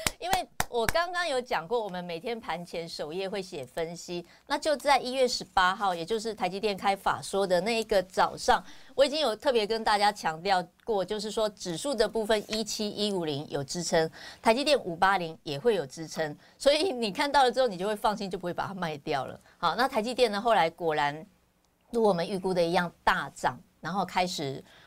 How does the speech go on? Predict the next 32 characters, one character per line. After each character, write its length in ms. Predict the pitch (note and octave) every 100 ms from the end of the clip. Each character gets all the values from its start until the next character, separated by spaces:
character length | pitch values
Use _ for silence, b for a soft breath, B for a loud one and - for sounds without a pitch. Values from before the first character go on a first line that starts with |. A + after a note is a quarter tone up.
| B
往 180 | G#3 G#3+
上 280 | G3+ B3+ A3+ -
喷 300 | A3+ G#3+ G#3
出， 340 | - G#3 G3+ B B
这 100 | C#4+
是 320 | C#4+ C#4+ B3+ -
过 240 | - C4
去 200 | B3 A#3+
的 120 | F#3+
部 220 | F3 F#3+
分。 220 | F#3 F3+ E3 b b
那 260 | D#4+ D#4+ C4 -
关 280 | D4 D4 D4+
于 440 | A#3 G3 F3+ F3+ G3 _ _ -
接 200 | C#4+ D4
下 340 | - D4+ G#3+
来 200 | D#3+ D#3+
的 80 | E3+
部 180 | G#3 G3
分 160 | G3+ E3+
来 120 | E3
讲 220 | E3+ C3+
的 80 | F3
话， 220 | G3+ F3+
因 120 | A#3
为 160 | B3 A3
我 160 | -
们 160 | D3 D3
知 240 | - F#3+ F#3
道 360 | A3 F3+ D#3+
就 160 | E3+ F#3
是， 340 | G3+ F#3 E3